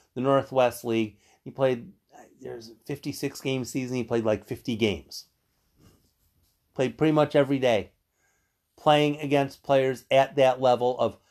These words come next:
better than the Arizona Compound League, but not quite as good as full season ball. And Buster Posey played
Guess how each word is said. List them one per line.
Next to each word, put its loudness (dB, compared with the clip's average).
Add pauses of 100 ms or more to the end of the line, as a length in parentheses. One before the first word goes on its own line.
(220)
better 6
than 0 (320)
the -10
Arizona 0
Compound -4
League, -6
but -10
not -4
quite -4
as -10
good -2
as -10
full -4
season -6
ball. -10 (460)
And -4
Buster 0
Posey -2
played -4